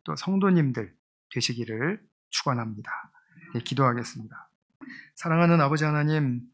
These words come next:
오늘 우리 사도가 우리에게 말씀하여 주신 주의 훈련과 주의 훈계로 양육하라라는 그 말씀 아래에서 우리가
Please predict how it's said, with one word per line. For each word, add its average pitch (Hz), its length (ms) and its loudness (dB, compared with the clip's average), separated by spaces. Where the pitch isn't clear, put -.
오늘 151 500 2
우리 156 160 0
사도가 165 840 0
우리에게 147 640 2
말씀하여 135 600 0
주신 127 460 -4
주의 165 640 2
훈련과 160 600 2
주의 151 360 -4
훈계로 202 720 4
양육하라라는 143 1040 0
그 147 100 -4
말씀 127 420 -2
아래에서 120 720 -4
우리가 147 540 0